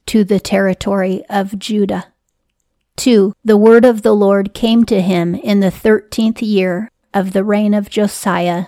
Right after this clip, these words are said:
son of Amon, king of Judah. Three, and through the reign of Jehoiakim, son of Josiah, king of Judah, down to the fifth month of the eleventh year of Zedekiah,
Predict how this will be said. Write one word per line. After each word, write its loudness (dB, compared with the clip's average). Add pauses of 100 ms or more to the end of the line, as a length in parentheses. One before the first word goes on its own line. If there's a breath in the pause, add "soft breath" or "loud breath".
(120)
son 0
of -2
Amon, -2 (120)
king 0
of -4
Judah. -2 (840)
Three, -2 (100)
and 2
through 0
the 2
reign 0
of -4
Jehoiakim, 0 (100)
son -2
of -2
Josiah, -2
king -2
of -4
Judah, -2 (120)
down 2
to -4
the -2
fifth 0
month -4 (380)
of 2
the 4
eleventh 0
year 0
of -2
Zedekiah, 0